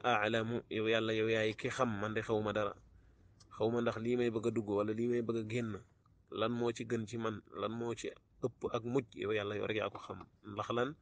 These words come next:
"Wa anta allaamul ghuyub." Ndax yow yaay ki nga xam ne yaa dañ kumpa. Yow yaa deñ,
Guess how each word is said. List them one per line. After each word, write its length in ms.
"Wa 200
anta 420
allaamul 640
ghuyub." 680
Ndax 240
yow 220
yaay 260
ki 140
nga 100
xam 180
ne 140
yaa 260
dañ 240
kumpa. 460
Yow 160
yaa 160
deñ, 280